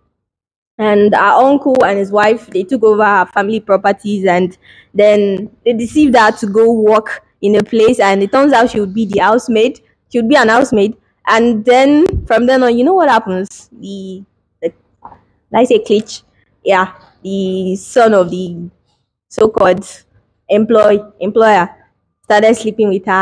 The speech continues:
and all, and well, she thought, she thought of him as her escape from suffering, and who knew? It was actually the beginning of it.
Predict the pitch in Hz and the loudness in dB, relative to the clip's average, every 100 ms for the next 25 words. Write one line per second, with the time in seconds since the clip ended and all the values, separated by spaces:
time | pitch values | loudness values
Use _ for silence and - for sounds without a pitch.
0 | 185 175 185 190 190 170 170 175 190 196 | 0 0 2 2 2 2 -2 -4 -2 2
1 | 226 349 - _ _ _ _ _ 240 226 | 2 0 -4 _ _ _ _ _ -6 -2
2 | 254 277 240 - - 262 247 294 254 220 | 0 0 -4 -10 -8 -2 2 2 2 0
3 | 214 269 277 240 190 202 214 - - 202 | 0 0 2 2 2 2 0 -6 -6 -4
4 | 202 214 254 - 269 226 220 208 202 190 | -2 0 -2 -2 -2 -2 -2 -2 0 0
5 | 185 202 - _ _ 240 240 233 202 220 | -4 -12 -20 _ _ -4 -2 0 0 0
6 | - _ _ - 175 180 180 190 _ _ | -6 _ _ -8 -6 -6 -8 -10 _ _
7 | _ _ - 254 226 202 208 - 190 226 | _ _ 0 2 4 2 -2 -4 0 2
8 | 240 359 262 233 185 196 233 202 175 226 | 2 0 0 -2 -4 -4 -2 -2 -4 -8
9 | - | -10